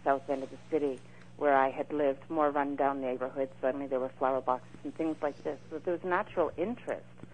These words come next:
Um, but m-, myself personally, I had been raised Roman Catholic. I sang in the choir. Uh, my parents, uh, very much a working-class family, very Christian-based. So I wasn't too sure about it all or what to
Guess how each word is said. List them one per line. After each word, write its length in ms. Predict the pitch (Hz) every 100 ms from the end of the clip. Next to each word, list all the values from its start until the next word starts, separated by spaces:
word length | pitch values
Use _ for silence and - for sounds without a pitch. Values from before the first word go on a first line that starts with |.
| - - - - -
Um, 200 | 165 165
but 160 | 175 -
m-, 140 | 202 190
myself 420 | 214 190 220 190 -
personally, 380 | 196 - 165
I 100 | 147 151
had 180 | 160
been 140 | 156 156
raised 320 | 143 151 -
Roman 220 | 143 156
Catholic. 680 | 151 131 123 127 139 139 143
I 100 | 143 -
sang 220 | 143 147
in 80 | 160
the 60 |
choir. 800 | - - 143 143 147 156 156 160 - - -
Uh, 220 | 156 151 151
my 160 | 170
parents, 460 | 175 180 156 151 170 - -
uh, 280 | 175 156 156
very 320 | 151 175 185
much 240 | 170 160 -
a 80 | 160
working-class 500 | 151 175 156 156 156 -
family, 680 | 175 165 165 170 170 165 170
very 180 | 165 180
Christian-based. 840 | 175 180 175 - 175 160 156 160 - - - - - - -
So 80 |
I 120 | 196 202
wasn't 280 | 233 226 208
too 120 | 214 -
sure 220 | 190 190
about 260 | 185 170
it 80 | 160
all 260 | 160 160 160
or 80 | 160
what 160 |
to 60 | 156